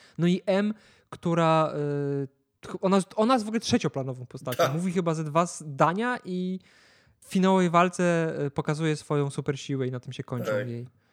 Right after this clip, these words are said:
Speaker 2: I to jest, wiesz,
Speaker 1: jej
Speaker 2: i to
Speaker 1: właściwości.
Speaker 2: jest, to jest jakby jedna, jedno z większych przewinień, e, tego filmu, że Generation X, który tak bardzo był komiksem zespołowym,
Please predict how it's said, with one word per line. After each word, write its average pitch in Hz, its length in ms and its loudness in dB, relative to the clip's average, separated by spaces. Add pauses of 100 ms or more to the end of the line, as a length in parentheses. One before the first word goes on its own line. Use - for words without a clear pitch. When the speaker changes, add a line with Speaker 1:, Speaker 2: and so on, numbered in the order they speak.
(120)
Speaker 2:
I - 60 -12
to 175 120 0
jest, 190 180 0
wiesz, - 200 0
Speaker 1:
jej 131 80 -2
Speaker 2:
i - 20 -2
to - 20 -10
Speaker 1:
właściwości. 135 460 -4
Speaker 2:
jest, - 320 -8 (180)
to 147 120 -2
jest 156 440 -6
jakby 131 360 -2
jedna, 156 560 -2
jedno 143 380 -4
z 147 120 -8
większych 147 400 -6
przewinień, 143 920 -6 (360)
e, 127 180 0
tego 135 280 -4
filmu, 127 600 -6 (580)
że 123 800 0 (500)
Generation 139 560 -2
X, 139 320 -4
który 131 200 -8
tak 120 200 -6
bardzo 135 340 -2
był 127 180 -12
komiksem 127 440 -14
zespołowym, 127 880 0